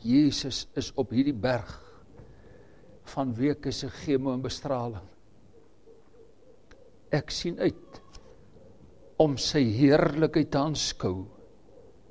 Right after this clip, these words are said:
wat hy gaan doen. Want God het my geleer en vir my te geleer. Ek moenie my hoër ag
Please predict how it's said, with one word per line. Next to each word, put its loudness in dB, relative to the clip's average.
wat 0
hy 0
gaan -8
doen. -10
Want 2
God 4
het -6
my 6
geleer 4
en 2
vir 0
my 4
te 0
geleer. -4
Ek 2
moenie 4
my 6
hoër 6
ag -2